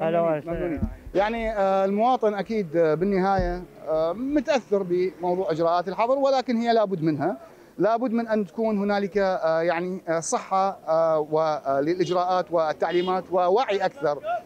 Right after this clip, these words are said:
Speaker 2: آه، للحفاظ يعني على المنجز على الأقل، الأعداد اللي آه، حاليًا في تصاعد. كنا في الفترة السابقة قد سيطرنا على،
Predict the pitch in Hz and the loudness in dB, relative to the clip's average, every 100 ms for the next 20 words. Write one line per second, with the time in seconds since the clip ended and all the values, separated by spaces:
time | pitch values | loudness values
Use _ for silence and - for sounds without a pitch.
0 | - 170 202 - 214 294 269 202 180 180 | -2 2 2 0 -2 0 2 2 0 -2
1 | 185 190 202 196 254 208 175 185 202 175 | 0 0 0 2 2 2 0 0 0 0
2 | 180 127 147 160 202 190 185 190 202 - | -2 0 0 0 0 0 0 0 -2 -6
3 | - - 151 147 185 208 208 185 147 190 | -18 -4 -2 0 0 2 0 -2 -6 -4
4 | 196 196 214 185 180 - 214 214 185 147 | -2 -2 -2 0 -4 -4 -2 0 0 -4
5 | - 190 175 202 202 185 208 185 185 175 | -4 -2 0 0 0 -2 0 0 0 -2
6 | - 185 214 247 220 170 165 | -2 -2 0 0 0 2 0